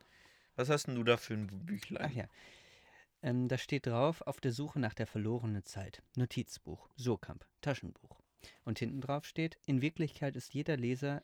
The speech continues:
Speaker 2: wenn er liest, eigentlich der Leser seiner selbst. Marcel Proust.
Speaker 1: Eine schwarze Grundfläche, die Schrift ist in einer Pink.
Speaker 2: Magenta.
Speaker 1: Magenta, eher pink.
Speaker 2: Pinkes Magenta.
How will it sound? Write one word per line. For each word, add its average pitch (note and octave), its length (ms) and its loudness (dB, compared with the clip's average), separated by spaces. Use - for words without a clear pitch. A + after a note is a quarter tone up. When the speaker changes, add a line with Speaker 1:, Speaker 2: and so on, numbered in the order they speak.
Speaker 2:
wenn G#2+ 200 4
er G2+ 120 2
liest, A2 340 -4
eigentlich - 380 0
der B2 100 0
Leser B2 300 0
seiner A2+ 260 2
selbst. B2+ 420 -2
Marcel D3 520 -2
Proust. A#2+ 760 -2
Speaker 1:
Eine A2+ 240 4
schwarze - 340 2
Grundfläche, A#2 680 2
die A2 460 2
Schrift - 400 -2
ist A2+ 140 0
in A#2 200 0
einer G#2+ 380 4
Pink. D3+ 640 -2
Speaker 2:
Magenta. A2 560 2
Speaker 1:
Magenta, G#2 840 -2
eher A2 240 6
pink. G2+ 480 -2
Speaker 2:
Pinkes C#3+ 380 -2
Magenta. A2 540 -2